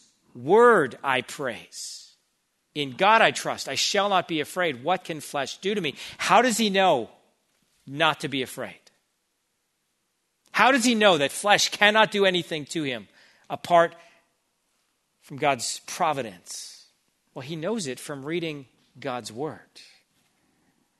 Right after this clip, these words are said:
Commenting on this distinction that some people try to make between God and his word, Matt Smethurst said this. He said, "If I started yawning every time my wife talks, it wouldn't satisfy her to hear, 'Oh, sweetie, I don't care much about your words. I just care about you.'"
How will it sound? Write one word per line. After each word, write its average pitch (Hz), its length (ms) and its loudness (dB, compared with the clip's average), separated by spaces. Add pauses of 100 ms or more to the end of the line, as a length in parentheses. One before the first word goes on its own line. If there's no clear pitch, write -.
(1300)
Commenting 170 480 4
on 151 120 0
this 143 160 -4
distinction 165 600 -2
that 131 140 -6
some 160 140 -4
people 143 220 -12
try 170 200 0
to 147 80 -4
make 147 220 -4
between 131 300 -12
God 143 200 0
and 127 100 -8
his 117 140 -10
word, 139 220 -6
Matt 135 180 -4
Smethurst 147 440 -6
said 120 220 -6
this. 147 180 -4
He 143 80 -10
said, 147 180 -4
"If 139 100 -4
I 170 80 4
started 165 420 0
yawning 147 460 -4
every 147 180 -2
time 160 200 -6
my 139 120 -2
wife 127 220 -4
talks, 147 600 -4 (960)
it 139 80 -8
wouldn't 165 320 -2
satisfy 180 720 4
her 151 160 -2
to 147 100 0
hear, 160 320 -4
'Oh, 175 200 2
sweetie, 156 480 -4
I 165 80 0
don't 139 160 -8
care 151 240 -8
much 135 180 -8
about 127 260 -10
your 117 140 -14
words. 147 420 -6
I 160 60 -6
just 127 260 -8
care 151 200 -8
about 160 240 -4
you.'" 180 340 -6